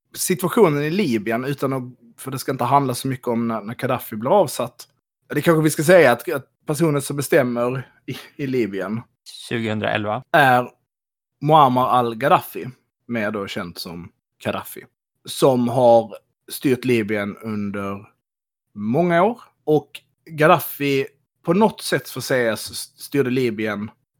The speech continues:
Speaker 1: på något sätt av socialistiskt sätt.
Speaker 2: Ja.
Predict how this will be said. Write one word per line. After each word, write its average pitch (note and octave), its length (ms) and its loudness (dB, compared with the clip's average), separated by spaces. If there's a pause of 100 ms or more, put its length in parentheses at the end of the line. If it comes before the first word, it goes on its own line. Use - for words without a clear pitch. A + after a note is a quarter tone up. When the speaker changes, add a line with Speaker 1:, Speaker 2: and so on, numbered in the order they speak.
Speaker 1:
på B2 440 4 (360)
något D3+ 300 0
sätt C3+ 240 -4
av A2+ 260 -4 (220)
socialistiskt - 960 0
sätt. - 440 -8 (240)
Speaker 2:
Ja. - 340 -4